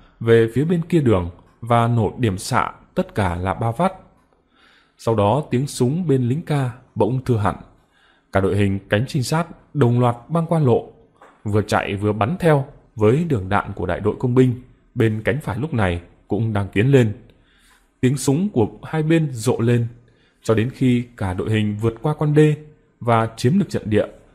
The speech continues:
thì không thấy một tên lính ca nào, ngoài ba cái xác bỏ lại tại chỗ nằm dọc bờ đê. Tiến lên một đoạn, chỗ mà anh chàng quân báo quân khu điểm xạ lúc nãy, tôi thấy một xác của một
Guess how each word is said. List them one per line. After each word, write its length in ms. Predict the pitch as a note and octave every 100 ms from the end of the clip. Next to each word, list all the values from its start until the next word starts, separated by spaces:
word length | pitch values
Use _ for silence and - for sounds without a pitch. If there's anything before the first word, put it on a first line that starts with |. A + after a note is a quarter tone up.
| _ _
thì 260 | A2 A#2 A2+
không 200 | - D#3+
thấy 240 | C#3+ D3+
một 160 | F#3+ B2+
tên 140 | A2+
lính 160 | G#2+ D#3
ca 160 | D3+ A#2+
nào, 380 | G2 E2+ - - _ _ _
ngoài 320 | B2 B2 B2
ba 180 | C3 D#3
cái 160 | D#3 D3+
xác 440 | G3+ G3 - -
bỏ 160 | G2 F#2
lại 140 | F2+
tại 120 | - -
chỗ 300 | - A2 F#3 A3 -
nằm 240 | G2 F#2
dọc 200 | F#2 -
bờ 120 | F#2+
đê. 240 | G2+ A#2 A2 - _ _ _ _ _ _ _
Tiến 260 | G2 B2 D3+
lên 120 | A2+
một 120 | F2+
đoạn, 200 | G2 F#2 - _ _ _
chỗ 280 | - A#2 C3
mà 120 | B2
anh 160 | - A2
chàng 220 | G#2+ F2+ -
quân 180 | B2
báo 240 | A#2 G#2+ F3+
quân 120 | C#3+
khu 180 | A#2 B2
điểm 180 | G#2 E2+
xạ 240 | - -
lúc 140 | A#2 D3
nãy, 320 | B2+ A2+ E3+ - _ _ _ _ _
tôi 140 | A#2+
thấy 260 | A#2 G#2+ D3+
một 200 | E3 G#2+
xác 260 | - E3+ F3+ - _ _
của 180 | A2+ G#2+
một 160 | G#2+